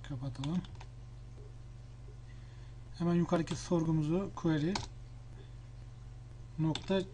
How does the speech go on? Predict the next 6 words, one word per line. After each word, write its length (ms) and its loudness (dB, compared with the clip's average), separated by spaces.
join. 280 8
Kaç 260 6
kayıt 280 6
var 120 10
olduğunu 480 8
çekiyoruz. 600 2